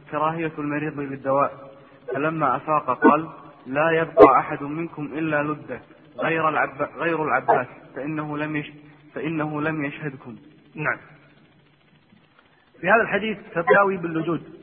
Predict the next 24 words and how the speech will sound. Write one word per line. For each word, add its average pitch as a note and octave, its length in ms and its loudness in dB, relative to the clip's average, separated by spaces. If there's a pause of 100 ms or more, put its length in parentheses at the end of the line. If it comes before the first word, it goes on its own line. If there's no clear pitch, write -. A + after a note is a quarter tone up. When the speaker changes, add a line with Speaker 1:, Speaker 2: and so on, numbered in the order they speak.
(680)
Speaker 2:
اللدود G3 800 0 (1300)
هو G#3 120 4
الآن، G#3+ 340 4
يعني، F3+ 300 -2
المريض G3+ 480 0 (240)
لما E3 160 -2
يكون F3 240 -4
المريض، D#3+ 460 -6
يعني، D3 200 -6
نائما E3 480 -2 (720)
تعبا، D#3 500 0 (720)
فهذا G#3+ 400 6 (120)
دواء G3+ 300 4
يضعونه F#3+ 360 0
في F3+ 140 -8
فمه E3+ 340 -4
على D3+ 220 0
جنب، C#3+ 220 -2 (400)
يوضع F3+ 260 2 (640)
في F3 40 -6
الفم E3 300 -2 (920)
رغما F#3 260 10
عن D#3+ 100 6
المريض. C#3 320 -2